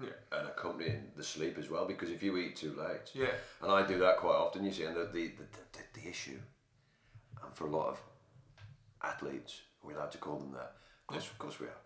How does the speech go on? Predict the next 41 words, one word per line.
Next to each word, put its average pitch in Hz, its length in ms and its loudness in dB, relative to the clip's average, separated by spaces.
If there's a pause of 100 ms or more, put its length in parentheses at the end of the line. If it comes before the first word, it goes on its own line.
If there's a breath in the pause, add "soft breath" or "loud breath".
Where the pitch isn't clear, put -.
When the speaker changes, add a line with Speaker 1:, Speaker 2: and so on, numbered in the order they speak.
(120)
Speaker 1:
Runners, 151 280 -6
athletes. 131 300 -6
Speaker 2:
Runners, 120 380 8
athletes, 101 440 -2
yeah, - 60 -4
of - 200 -12
course. - 260 -12 (600 loud breath)
Um, 90 420 6
the, 95 120 2
the 98 180 -4
big 104 160 6
issue 101 240 6
is 85 180 4 (220)
late 87 340 4
training 95 360 2
schedules. 78 600 -2 (380 loud breath)
So, 87 400 4
for 90 140 2
example, 90 460 2
you 90 120 0
know, 67 160 -2 (200)
you're 76 140 -2
working 76 340 0
all 65 200 -4
day, 65 240 0 (240)
nine 67 180 -2
till 69 160 -6
five, 64 420 -4
but - 120 -10
your - 80 -4
session 92 440 -2
isn't 76 260 -6
till 67 180 -6
seven 69 500 -4
P 69 80 -10
M 85 240 -4
potentially. - 520 -8 (600 loud breath)
You - 100 -8
go 107 140 10
out 107 220 12
there 82 280 10